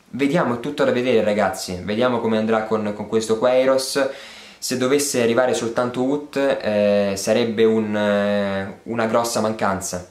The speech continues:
sarebbe davvero una grossa mancanza, sarebbe un grosso errore da parte della società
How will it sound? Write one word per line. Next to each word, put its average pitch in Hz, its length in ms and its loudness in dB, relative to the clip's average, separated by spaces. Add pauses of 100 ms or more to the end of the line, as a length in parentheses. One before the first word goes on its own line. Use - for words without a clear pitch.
(140)
sarebbe 107 360 0
davvero 110 260 2
una 107 100 2
grossa 113 360 0
mancanza, 120 600 0
sarebbe 110 300 0
un 113 100 0
grosso 123 400 0
errore 113 240 2
da 104 100 2
parte 110 280 -2
della 104 180 2
società 120 540 -2